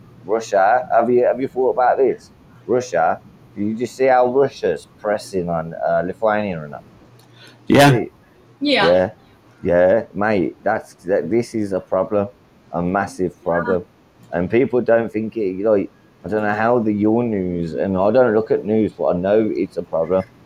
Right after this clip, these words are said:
Speaker 1: And if it carries on, it's gonna be a big fucking problem.
Speaker 3: Yeah.
Speaker 1: Nah, that, that, that ain't a joke either. That's scary. That's scary, man. Serious.
Speaker 3: It is.
Speaker 2: Yeah.
Speaker 3: But again, like, every, uh,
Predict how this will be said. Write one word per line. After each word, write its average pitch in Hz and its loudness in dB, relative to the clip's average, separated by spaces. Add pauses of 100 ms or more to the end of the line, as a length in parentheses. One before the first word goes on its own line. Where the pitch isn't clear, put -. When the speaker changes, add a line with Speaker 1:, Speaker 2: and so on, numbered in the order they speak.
(260)
Speaker 1:
And 87 -2
if 90 -4
it 98 -2
carries 104 0
on, 101 0 (840)
it's - -14
gonna 85 0
be 78 -4
a 76 -4
big 82 -6
fucking 80 -6
problem. 78 -4 (800)
Speaker 3:
Yeah. 196 0
Speaker 1:
Nah, 92 2
that, 85 2 (300)
that, 90 0
that 90 2
ain't 87 0
a 87 0
joke 87 0
either. 85 -2
That's 92 -2
scary. 87 -2
That's 76 -8
scary, 82 -4
man. 67 -8 (460)
Serious. 69 -4
Speaker 3:
It 247 4 (340)
is. - -6
Speaker 2:
Yeah. 131 6 (200)
Speaker 3:
But 262 4
again, 262 4
like, 247 2
every, 262 2
uh, 226 -2